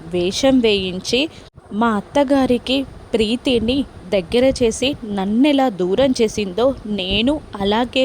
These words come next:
వేషం వేసి ప్రీతిని మా అత్తయ్య గారి దగ్గర నుండి దూరం చేస్తాను. అప్పుడే నేను మా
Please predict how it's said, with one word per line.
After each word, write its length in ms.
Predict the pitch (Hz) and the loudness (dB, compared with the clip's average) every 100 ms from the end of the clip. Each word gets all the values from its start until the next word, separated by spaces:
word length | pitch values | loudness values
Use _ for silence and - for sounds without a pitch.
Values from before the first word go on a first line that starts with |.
| 220 | 0
వేషం 420 | 190 190 208 285 294 | -2 -2 0 0 2
వేసి 360 | 226 208 - 254 - _ - - | 0 0 -2 -4 -6 _ -20 -2
ప్రీతిని 640 | 247 254 277 302 226 233 294 - | 2 2 0 0 0 0 -2 -8
మా 140 | 202 202 | -6 -4
అత్తయ్య 360 | 190 - 240 | -4 0 0
గారి 320 | 226 226 214 220 | 2 0 0 -2
దగ్గర 440 | 202 185 - 226 208 | -2 -4 -2 0 -2
నుండి 300 | 190 185 214 - | -4 -4 -6 -2
దూరం 340 | 185 247 302 285 | 0 2 4 2
చేస్తాను. 500 | 226 208 - 190 190 - | 0 -4 -4 -4 -6 -8
అప్పుడే 420 | 202 - 247 220 247 - | -8 -2 0 0 -2 -4
నేను 360 | 202 202 202 277 - - - - | -2 -2 -2 -4 -8 -18 -18 -4
మా 180 | 226 247 | 0 2